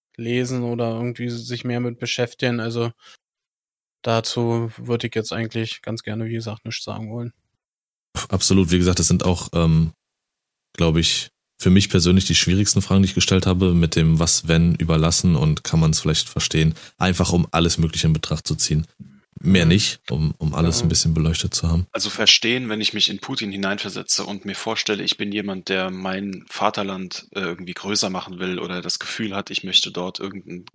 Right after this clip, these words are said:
Speaker 3: gewisses, gewisses Ziel, äh, verfolgen. Verstehen, aus seiner Sicht kann ich das, ähm, nur ist das keine Rechtfertigung dafür, dass es so passiert ist, wie es passiert ist.
Speaker 2: Also der getreu dem Motto, der Zweck heiligt nicht die Mittel.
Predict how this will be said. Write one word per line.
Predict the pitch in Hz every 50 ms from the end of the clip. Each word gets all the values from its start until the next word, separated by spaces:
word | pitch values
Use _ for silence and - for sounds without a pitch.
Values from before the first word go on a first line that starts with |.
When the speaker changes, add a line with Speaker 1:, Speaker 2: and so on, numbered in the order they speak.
| - - -
Speaker 3:
gewisses, | - 92 87 90 85 87 90 -
gewisses | - 87 95 - - 92 - -
Ziel, | - - 107 110 107 104 101 - - - - - - _ _ _ -
äh, | - 101 92 92
verfolgen. | 92 - 95 - - - 95 95 95 95 90 - - - - - - _ _
Verstehen, | - 98 90 - - - 101 101 110 110 -
aus | - - -
seiner | - - 98 120 123 113
Sicht | 98 110 101 - -
kann | - 101 113
ich | 135 127
das, | - - - 131 - - - - - - - _ - _ _ _ _ _
ähm, | - 95 95 92 92 90 92 92 92 98 -
nur | - 101 95 92 90 90 92 90 - - _ -
ist | 95 - -
das | 90 90 -
keine | - 98 90 90 87
Rechtfertigung | 92 - - - - 92 87 90 85 90 90 90
dafür, | 85 90 90 - - 87
dass | 80 87 85 -
es | 95 -
so | - - 87
passiert | - - 85 - - 87 82
ist, | - - -
wie | 90
es | 87 -
passiert | - 82 - - 85 87 -
ist. | 82 - - - - _ _ _ _ _ _ _ _ _ _ _ _ _ _ _ _ _ _ _ _ _ _ _ _ _ _ _ _ _ _ _ _ _ -
Speaker 2:
Also | 85 82 85 82 80
der | 76 - - 85 80 78 78 76
getreu | - 78 - - - 82 80
dem | 76 73
Motto, | 78 80 78 -
der | 80 82 82 80
Zweck | - - - 85 80 - -
heiligt | 82 78 78 - -
nicht | 80 - -
die | 80
Mittel. | 76 78 - 78 78